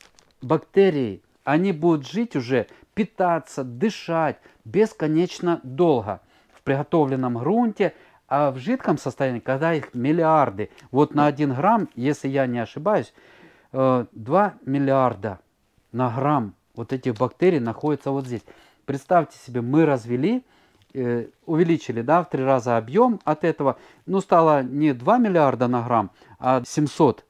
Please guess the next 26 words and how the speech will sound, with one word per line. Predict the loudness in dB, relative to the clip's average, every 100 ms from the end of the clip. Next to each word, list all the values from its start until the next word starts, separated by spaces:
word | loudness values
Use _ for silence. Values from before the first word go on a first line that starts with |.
| _
миллионов. | 0 2 2 0 -2 -6 _ _ _ _
Это | -8 0 2 0 _ _ _ _ _ _
чрезвычайно | 0 0 2 2 2 2 0
высокая | -2 0 0 0
концентрация, | 0 -2 -2 -2 0 0 -2 -6 -20 _
которым | -4 2 4 4 4
нужно | 2 2 -2
дышать. | -2 -4 -6 -4
Они | -4 -4
задыхаются, | -4 -4 -2 2 0 0 -8 -10 -8
и | 0
остается | 0 2 0 0 0
ровно | 2 2 0
столько | -2 0 2 2
их | -2 -2 -10 _
тут, | -6 -6 -8 _ _
скольким | -4 -2 -2 -2 -2
хватит | -2 0 2 0
кислорода. | -6 -6 0 0 0 -2 -6 _ _ _ _ -2
Поэтому | -2 0 -2
не | 0 2
разводите, | 4 2 0 -2 -2 0
разводите | 2 0 0 0 -2
по | -2 2 4 4 2 0 -6 -20 _ -20 _ -10
мере | -2 0 2
необходимости. | -2 -4 -4 -2 -2 -2 -6